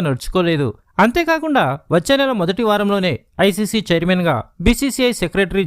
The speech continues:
జైషా బాధ్యతలు చేపట్టనున్నాడు. కాబట్టి ఐసీసీ భారత్కు వ్యతిరేకంగా ఎలాంటి నిర్ణయం తీసుకోదు. పాకిస్తాన్ జట్టే వెనక్కి తగ్గి హైబ్రిడ్ మోడల్లో టోర్నీ నిర్వహించాల్సి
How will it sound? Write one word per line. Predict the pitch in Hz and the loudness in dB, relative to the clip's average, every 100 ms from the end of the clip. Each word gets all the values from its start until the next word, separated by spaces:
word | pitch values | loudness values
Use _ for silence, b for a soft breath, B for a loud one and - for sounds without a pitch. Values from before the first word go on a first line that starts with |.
| 135 | 2
జైషా | 170 - 170 - _ 151 | 0 2 0 -2 _ 0
బాధ్యతలు | 190 247 240 214 165 | 2 0 0 0 0
చేపట్టనున్నాడు. | 165 190 185 185 170 151 127 - _ _ 254 | 0 -2 0 0 0 0 0 -4 _ _ 2
కాబట్టి | 294 311 285 220 | 2 0 0 0
ఐసీసీ | 226 285 - 143 147 160 | -2 -2 0 -2 -2 0
భారత్కు | 190 240 262 233 | 2 0 -2 0
వ్యతిరేకంగా | 196 214 214 214 214 202 160 | 0 0 -2 2 2 2 2
ఎలాంటి | 196 220 226 | 2 2 0
నిర్ణయం | 208 214 220 220 | 0 0 -2 0
తీసుకోదు. | 165 - 180 165 120 - _ - | -2 0 0 0 -2 -6 _ 2
పాకిస్తాన్ | 226 269 285 294 269 214 | 2 0 -2 2 2 0
జట్టే | - 202 131 - 147 | 0 0 -2 -2 0
వెనక్కి | 185 214 - 214 | 0 0 -2 0
తగ్గి | 190 185 | 0 0
హైబ్రిడ్ | 170 190 208 180 | 2 0 0 2
మోడల్లో | 175 160 127 - _ 220 | 0 0 -2 -4 _ 2
టోర్నీ | 262 277 254 | 2 2 -2
నిర్వహించాల్సి | 185 214 233 226 214 208 | -2 -2 -2 -2 -2 0